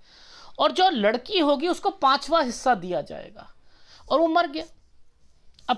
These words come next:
तीनों बच्चे गए, देखा कि उसने गांव बताया हुआ था, गांव बताने के बाद वहां गए, मैदान में देखे तो वहां पर उन्नीस हाथी खड़े थे,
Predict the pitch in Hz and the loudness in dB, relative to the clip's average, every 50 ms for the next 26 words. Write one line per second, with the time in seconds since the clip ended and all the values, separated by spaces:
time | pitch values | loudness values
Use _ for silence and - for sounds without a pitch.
0 | - - 277 269 302 320 302 208 226 226 - - 262 233 185 165 208 254 285 311 | -2 -4 -2 0 2 2 2 2 0 -2 -2 -2 -2 -2 2 2 2 4 4 2
1 | 302 196 160 196 208 202 - 285 269 269 285 247 202 - - 240 185 135 143 165 | 0 0 -2 -2 -2 0 0 0 0 0 -4 -6 -6 -4 -6 -6 -6 -4 -2 2
2 | 190 226 254 226 180 170 - 190 190 233 285 311 302 254 285 302 311 311 302 294 | 2 4 2 2 0 -4 0 0 2 2 4 2 2 0 2 0 0 0 2 2
3 | 294 277 202 139 123 131 156 185 220 233 220 165 170 170 - 185 185 196 226 240 | 0 0 0 -2 -6 -4 0 0 0 0 -2 -2 -4 -4 -2 -2 -2 -2 -2 -2
4 | 233 - 208 175 208 226 220 175 175 180 202 190 170 226 277 285 208 185 175 - | -2 -4 -2 0 0 0 0 0 0 0 0 0 2 2 2 2 2 0 0 2
5 | 214 233 262 269 262 240 190 202 220 214 - 311 339 - 294 214 175 180 214 214 | 2 0 0 0 -2 -4 -4 -4 -6 -4 -4 -6 -4 -2 -4 -2 0 -2 0 2
6 | - 311 320 - 285 302 330 359 381 392 - - - 220 214 220 - - 339 339 | 0 0 0 0 0 0 0 0 0 -4 -6 -2 2 2 2 2 2 -2 -4 -4
7 | 247 - 196 175 165 147 - - - | -2 -2 -4 -4 -4 -6 -8 -12 -16